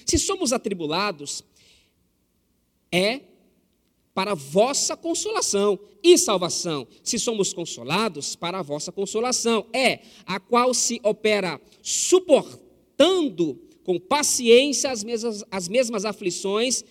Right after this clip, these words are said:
que nós também padecemos. A nossa esperança acerca de vós é,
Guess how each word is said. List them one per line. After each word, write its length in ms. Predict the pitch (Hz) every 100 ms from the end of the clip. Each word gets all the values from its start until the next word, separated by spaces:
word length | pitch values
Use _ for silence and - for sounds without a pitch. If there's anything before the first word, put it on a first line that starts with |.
| _
que 100 | -
nós 200 | 233 247
também 280 | - 254 220
padecemos. 760 | 226 240 294 - 311 247 151 - - -
A 100 | 240
nossa 340 | 311 - 294
esperança 880 | 339 - - 208 190 269 302 - 180
acerca 760 | 180 180 - 226 233 - 160 120 _ _
de 140 | 151
vós 580 | 135 143 190 156 127 - _ _
é, 80 | _